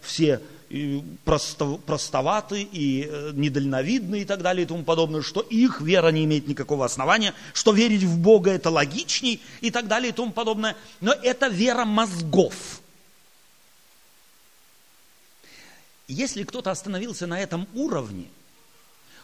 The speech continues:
то он рано или поздно потеряет её. Если то, что я освоил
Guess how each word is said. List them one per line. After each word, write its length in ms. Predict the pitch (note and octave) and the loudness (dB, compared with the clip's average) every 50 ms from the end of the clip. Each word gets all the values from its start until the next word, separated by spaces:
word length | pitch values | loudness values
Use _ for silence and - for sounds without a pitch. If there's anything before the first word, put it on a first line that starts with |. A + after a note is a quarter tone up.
| _ - - | _ -12 -6
то 100 | D#3 D#3 | -4 -2
он 160 | D3+ C#3+ C#3+ | -2 -2 -4
рано 440 | C3+ C3+ D#3 F#3 A#3+ C4+ C4 F3+ C#3 | -4 -6 -4 -4 -4 -4 -4 -4 -6
или 340 | C3 - - D3 D3+ D#3 D#3+ | -6 -8 -6 -6 -4 -4 -6
поздно 720 | - - - - D3 C#3+ A#2+ G#2 G2 E2+ E2+ E2 C#2+ - - - - _ _ _ _ _ _ _ _ _ _ _ _ _ _ _ _ _ _ _ _ _ _ _ _ _ - | -8 -10 -8 -4 -2 -2 -2 -2 -6 -8 -10 -12 -14 -16 -20 -20 -20 _ _ _ _ _ _ _ _ _ _ _ _ _ _ _ _ _ _ _ _ _ _ _ _ _ -14
потеряет 640 | C#3 C#3 - D3+ D3+ D3 C#3 G#2+ F2 D#2+ C#2+ - - | -12 -10 -6 -6 -4 -4 -4 -8 -10 -14 -18 -18 -20
её. 320 | - C2+ - - - - - _ _ _ _ _ _ _ _ _ _ _ _ _ _ _ _ _ _ _ _ _ _ _ _ _ _ _ _ _ _ _ _ - - - - - | -20 -20 -20 -20 -20 -20 -20 _ _ _ _ _ _ _ _ _ _ _ _ _ _ _ _ _ _ _ _ _ _ _ _ _ _ _ _ _ _ _ _ -20 -20 -20 -20 -12
Если 520 | A#2 C3 G3 G#3 - - A3 A3 A3 B3 - - - - - _ _ _ _ - | -2 0 0 0 0 0 -2 -2 -2 -2 -4 -12 -20 -20 -20 _ _ _ _ -2
то, 160 | C#4+ D4+ - | 0 2 2
что 180 | - - B3+ | 0 2 0
я 200 | B3+ A#3 A3+ A3+ | 0 0 2 0
освоил 840 | A3+ - - - G3+ F#3 A3 C4+ C#4+ C#4+ C4 G#3+ F3+ D#3 C3 A2 - | 0 0 -2 -2 0 0 0 0 2 2 4 4 4 2 0 -2 -6